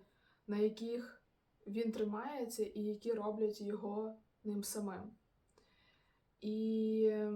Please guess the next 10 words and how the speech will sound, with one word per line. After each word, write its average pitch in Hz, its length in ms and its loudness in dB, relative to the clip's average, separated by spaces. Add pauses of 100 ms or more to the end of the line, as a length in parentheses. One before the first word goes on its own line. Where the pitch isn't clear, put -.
для 214 160 -2
нього 294 640 0
важливо 254 600 0
знайти 214 380 -2
відповідь 220 560 -2
на 208 120 -2
питання, 220 680 -6 (1000)
чи 220 760 4 (1080)
у 233 100 -4
людей, 262 680 4